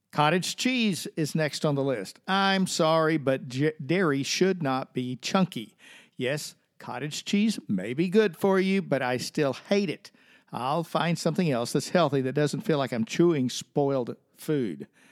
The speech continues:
Liver is next. And all I've gotta say is, seriously? I think that cooking liver was invented just to gross out little kids, and in my case, that gross out carried into adulthood.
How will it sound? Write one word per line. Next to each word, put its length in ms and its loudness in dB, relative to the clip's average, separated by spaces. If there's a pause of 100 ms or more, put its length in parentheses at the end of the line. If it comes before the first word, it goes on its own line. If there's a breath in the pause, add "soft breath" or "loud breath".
(560 soft breath)
Liver 560 0 (100)
is 220 -4
next. 460 -6 (360)
And 80 4
all 160 6
I've 140 2
gotta 160 2
say 240 0
is, 160 -8 (100)
seriously? 720 0 (540 soft breath)
I 240 2
think 240 0
that 160 -6
cooking 320 0
liver 240 2
was 180 -2
invented 540 0
just 400 0
to 60 4
gross 380 4
out 220 2
little 300 2
kids, 360 -4
and 120 0
in 100 4
my 240 4
case, 380 -4 (240 loud breath)
that 260 -6
gross 320 2
out 240 -4
carried 300 -2
into 340 0 (160)
adulthood. 680 -2